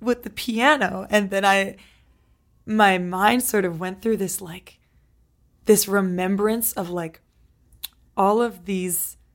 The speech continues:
times that I felt, like, dissuaded or, like, pulled away from that instrument, either by myself or by other people, like, in that situation. Like, that was all going through my head, and I was just like,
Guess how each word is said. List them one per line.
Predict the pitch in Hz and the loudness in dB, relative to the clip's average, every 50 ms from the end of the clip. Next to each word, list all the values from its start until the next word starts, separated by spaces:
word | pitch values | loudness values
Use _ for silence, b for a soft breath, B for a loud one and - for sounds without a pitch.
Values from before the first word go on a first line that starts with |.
| _ _ _ _ _ _ _ _ | _ _ _ _ _ _ _ _
times | - - - - 185 185 185 226 277 330 370 - | -14 -14 -6 -2 0 2 2 2 2 0 -2 0
that | - 214 190 | 2 2 2
I | 185 175 | 2 0
felt, | 170 - - 185 175 170 - | -2 0 2 2 2 2 0
like, | 175 170 165 165 160 160 - - - _ _ _ _ _ _ _ | -4 -4 -4 -4 -6 -8 -10 -14 -20 _ _ _ _ _ _ _
dissuaded | - 277 285 - - - - 233 254 262 285 277 285 285 269 | 0 2 2 2 0 -2 0 2 2 2 2 2 0 0 0
or, | 262 233 214 | 2 2 2
like, | 190 180 - - - | 0 0 -2 -8 -16
pulled | - - 247 240 240 226 | -20 -14 -8 -2 2 4
away | 226 196 175 180 170 170 180 202 226 247 | 4 4 4 4 2 2 2 2 0 0
from | 240 - 254 240 233 | 0 0 0 0 2
that | 233 226 220 - | 0 -2 -2 -2
instrument, | 214 220 220 220 - - 240 233 233 233 233 233 233 b b b b b b b | -4 -4 -4 -4 -6 -6 -4 -4 -4 -4 -6 -10 -12 b b b b b b b
either | - 214 208 196 202 196 190 | -2 -2 0 2 2 2 2
by | 170 190 180 170 | 4 4 4 4
myself | 170 160 160 160 - - 269 277 285 285 277 - | 2 0 -2 -2 -2 2 2 4 4 2 2 -2
or | 202 | 0
by | 165 185 175 175 | 0 2 2 2
other | 175 170 175 170 | 0 0 -4 -6
people, | - - 240 233 233 208 190 180 | -2 -2 -2 0 2 0 2 2
like, | 170 170 170 - | 0 -2 -4 -4
in | 175 175 | -2 -2
that | 175 170 170 - | -2 -2 -2 -4
situation. | 190 - - 180 175 175 196 196 - 196 170 170 165 165 _ _ _ _ _ _ _ _ - b b b b b b b b b b b _ _ _ | -6 -6 -6 -2 -2 0 0 0 -2 -4 -6 -6 -8 -12 _ _ _ _ _ _ _ _ -18 b b b b b b b b b b b _ _ _
Like, | - 202 190 196 | -4 -4 -2 0
that | 208 196 190 | 0 0 2
was | 190 185 190 | 2 2 2
all | 208 196 190 185 180 175 180 - _ _ _ _ _ _ _ _ | 2 2 2 0 -2 -4 -8 -12 _ _ _ _ _ _ _ _
going | - 202 190 185 180 | 0 2 2 2 2
through | - 190 190 | 0 -2 -2
my | 185 180 | 0 0
head, | 170 147 170 180 190 190 | 0 0 0 0 0 0
and | 185 175 175 | 0 -2 -2
I | 170 | -4
was | 170 175 - | -6 -6 -8
just | - - - - - - | -8 -6 -4 -4 -4 -4
like, | 170 165 160 160 | -6 -10 -10 -12